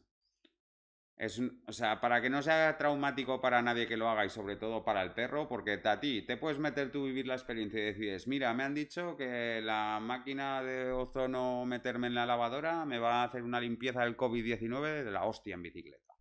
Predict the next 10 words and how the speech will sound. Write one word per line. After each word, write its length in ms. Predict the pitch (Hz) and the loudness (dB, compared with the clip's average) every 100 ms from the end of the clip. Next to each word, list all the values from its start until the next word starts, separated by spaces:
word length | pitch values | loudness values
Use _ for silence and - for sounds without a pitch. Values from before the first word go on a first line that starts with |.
| - _ _ _ _ _ _ _ _ | -20 _ _ _ _ _ _ _ _
Me 180 | 104 113 | 0 2
parece 520 | 113 127 139 170 175 | 4 4 2 0 0
cojonudo. 640 | - - 95 104 85 65 _ _ _ _ _ | -2 -2 -2 -6 -6 -10 _ _ _ _ _
El 140 | 73 | -16
covid 200 | - 104 | -8 -4
diecinueve 640 | 104 101 104 113 175 190 190 | -2 -2 -4 -2 0 0 0
o 160 | 139 | 0
su 240 | 104 110 92 | -4 -8 -8
puta 220 | 123 104 | -4 -4
madre. 320 | 85 76 71 | -4 -8 -14